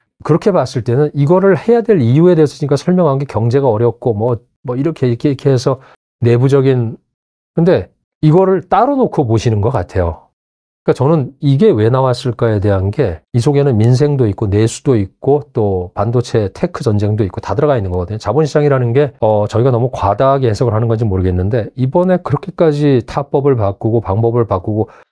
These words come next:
온 그, 그 실행부서 그리고 이 기획부서 발개위 그리고 그 중간에 뭔가 책사들이 많이 있었을 거 아니겠어요? 다들 나와서 얘기하는 거가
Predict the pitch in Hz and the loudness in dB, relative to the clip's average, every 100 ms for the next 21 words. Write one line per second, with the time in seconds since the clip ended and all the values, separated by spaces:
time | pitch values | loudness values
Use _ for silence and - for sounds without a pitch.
0 | _ 113 117 143 143 143 139 127 117 107 | _ 0 2 2 0 -2 -4 -2 0 0
1 | 98 107 - - 98 - 156 147 117 110 | 0 -4 -10 -12 -8 0 0 2 -2 -2
2 | 90 78 113 110 117 98 _ _ _ _ | -4 -4 -2 0 0 -2 _ _ _ _
3 | - 104 - 131 151 110 92 - - 110 | -6 -6 0 0 0 -4 -2 -6 -8 -4
4 | 110 110 98 85 _ _ _ _ - 143 | 0 0 0 -4 _ _ _ _ -4 -2
5 | 139 - 135 135 123 123 120 101 98 - | -2 0 -2 0 0 0 0 -4 -4 -6
6 | - 139 127 107 95 98 - - 98 90 | -4 -4 -2 -4 -4 -6 -8 -6 -4 -4
7 | - - _ - 117 151 180 107 104 120 | -8 -20 _ -6 -4 0 0 2 0 0
8 | 107 104 117 101 98 95 117 104 | 0 2 0 -2 -4 -2 -2 -4